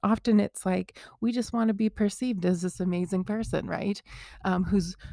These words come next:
who's just, "Oh, I'm just giving up everything to make this happen." And you're like, "No healthy person that I wanna date does that." Um, I don't want a partner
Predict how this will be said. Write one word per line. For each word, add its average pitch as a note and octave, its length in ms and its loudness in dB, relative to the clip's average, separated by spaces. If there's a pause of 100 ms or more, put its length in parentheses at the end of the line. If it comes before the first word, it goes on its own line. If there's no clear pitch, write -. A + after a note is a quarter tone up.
who's G3+ 260 6
just, F#3+ 420 -2
"Oh, A3+ 140 0
I'm G#3 160 6
just A#3+ 240 -4
giving A#3 300 4
up A3 200 2
everything A#3 720 4
to G3 60 6
make G3+ 240 2
this G3 180 -2
happen." F#3+ 540 -2 (380)
And F#3 200 4
you're F#3 140 4
like, F#3 300 2
"No A3+ 480 6
healthy G3+ 400 2
person F#3 460 0
that F3 180 0
I F3+ 180 2
wanna F3 260 0
date F3+ 300 -4
does F3+ 260 -2
that." - 340 -8 (440)
Um, F3+ 300 2
I F#3 120 6
don't G#3+ 260 6
want F3 520 0 (160)
a F#3+ 60 -4
partner E3+ 600 0